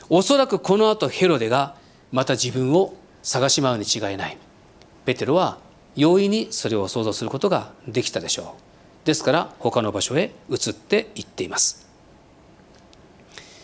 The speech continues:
え、このヘロデは、え、このペテロが見つからないということから、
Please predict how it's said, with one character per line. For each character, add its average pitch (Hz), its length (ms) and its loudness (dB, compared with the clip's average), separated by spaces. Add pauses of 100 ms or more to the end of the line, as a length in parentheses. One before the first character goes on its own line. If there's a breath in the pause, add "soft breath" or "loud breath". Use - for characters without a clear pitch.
(460 loud breath)
え、 143 80 0
こ 190 120 2
の 185 640 0
ヘ 185 120 2
ロ 135 100 2
デ 110 80 0
は、 120 320 0 (460)
え、 101 160 -8
こ 123 120 -2
の 113 160 2
ペ 131 140 -2
テ 117 80 -4
ロ 110 80 2
が 104 80 0
見 110 100 -2
つ - 120 -4
か 131 80 2
ら 127 100 0
な 123 80 0
い 113 80 -2
と 123 100 -6
い 117 60 0
う 107 60 -4
こ 120 100 -6
と 123 100 -6
か 123 140 -4
ら、 - 380 -4